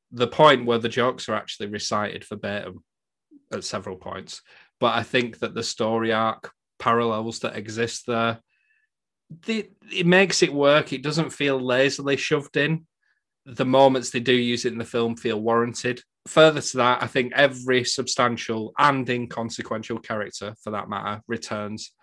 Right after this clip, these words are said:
And I can see it bringing that wave of nostalgia for a lot of people. So if anything, I just really appreciated the effort that they went to on that front. For me, I think you said it before, the first is quite a slow pa-,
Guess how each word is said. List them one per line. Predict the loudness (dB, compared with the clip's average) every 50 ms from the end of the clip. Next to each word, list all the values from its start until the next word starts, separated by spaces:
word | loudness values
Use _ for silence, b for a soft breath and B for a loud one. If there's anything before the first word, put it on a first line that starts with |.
| b b b b b b _ _ -2
And | 0 0 2
I | 0 -2
can | -2 -4 -6 -6
see | -6 -4 -2 0 0 0
it | 0 -2 -4
bringing | -6 -4 -4 -4 -6 -6
that | -6 -8 -8 -6
wave | -6 -6 -6 -6 -8 -10
of | -12 -12 -12
nostalgia | -14 -12 -10 -10 -8 -8 -8 -10 -10 -12 -12 -12 _ _ _ _
for | -12 -8 -8
a | -6 -6
lot | -6 -8 -8
of | -10 -12 -14
people. | -14 -14 -14 -14 -12 -14 -14 -14 _ B B B B B B B B
So | 2 6 6 8
if | 8 8
anything, | 6 6 6 4 2 0
I | 0 2 2 2
just | 2 0 -2 -2
really | 0 2 4 4 4 4 2
appreciated | 0 -2 -4 -4 -4 -4 -4 -2 -2 -2 -2 -4 -6 -6
the | -6 -6
effort | -6 -6 -6 -10 -12 -12 _
that | -12 -12
they | -10
went | -8 -8 -10 -12 -12
to | -12 -10
on | -10 -10 -10
that | -14 -16 _ -18
front. | -16 -14 -14 -16 _ _ _ b b b b b b b b b b b b b b b _
For | -2 0 2
me, | 4 6 6 6 6 6 4
I | 2 -2
think | -2 -2 -2 -2 -4 -4 -8 -6
you | -4 -2 -2 -2 -4 -4 -6
said | -6 -4 -2 -2 -2
it | -2 -6 -6
before, | -10 -12 -6 -2 0 0 2 0 -2 -4 -6 _
the | -8 -8
first | -8 -4 -4 -2 -2 -2 -4 -6 -10 -10
is | -10 -10 -12 -16 _ _ -12
quite | -6 -6 -6 -6
a | -6
slow | -10 -8 -6 -4 -4 -4
pa-, | -4 -4 -6 -6 -6 -6